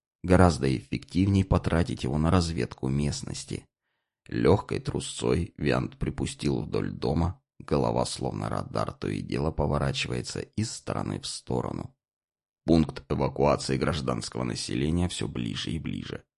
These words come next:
С каждым шагом уши всё отчётливее и отчётливее различают голоса людей. Да, Виант на миг притормозил и поднялся на задние лапы.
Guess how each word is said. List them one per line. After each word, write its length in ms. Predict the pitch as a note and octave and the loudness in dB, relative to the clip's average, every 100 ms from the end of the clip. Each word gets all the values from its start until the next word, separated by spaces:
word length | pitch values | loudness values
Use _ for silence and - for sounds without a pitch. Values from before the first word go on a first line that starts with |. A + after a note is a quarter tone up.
| _ - | _ -16
С 100 | - | 2
каждым 400 | A2 F2+ E2+ D#2+ | 4 4 2 2
шагом 560 | - F2+ G2+ - G1+ | 2 4 2 0 -4
уши 300 | A#1+ C#2 - | -4 -4 -4
всё 240 | - - G1+ | -6 -4 -4
отчётливее 720 | G1+ - D2+ - G#1+ G1+ G#1 | -4 -2 -2 -2 -4 -4 -4
и 100 | G1+ | -4
отчётливее 600 | - - D#2 - D#2+ D#2 | -6 -4 -4 -2 0 0
различают 680 | D2 C2+ G1+ - - G#1+ - | -2 -4 -6 -4 -4 -4 -6
голоса 420 | A1 G1+ G1+ G1+ | -6 -6 -6 -8
людей. 480 | G1+ G1+ G#1 G1+ - _ _ _ _ _ _ | -8 -8 -8 -8 -12 _ _ _ _ _ _
Да, 640 | - - D#2+ C2+ A1+ A1 - _ _ | -6 0 2 2 0 -4 -10 _ _
Виант 400 | - F2 E2+ E2+ | 2 6 6 4
на 140 | F#2 G#2+ | 6 6
миг 220 | D#2 - | 6 4
притормозил 680 | D2 - B1+ A#1+ C#2 E2+ A2 | -2 0 0 0 -2 0 2
и 100 | A#2+ | 2
поднялся 560 | A#2 G2+ C2 A#1+ - | 2 2 0 -2 -2
на 120 | D2 E2+ | 2 2
задние 340 | D2+ A1 C2+ | 0 -2 -2
лапы. 420 | B1+ A1+ - - | -2 -4 -6 -10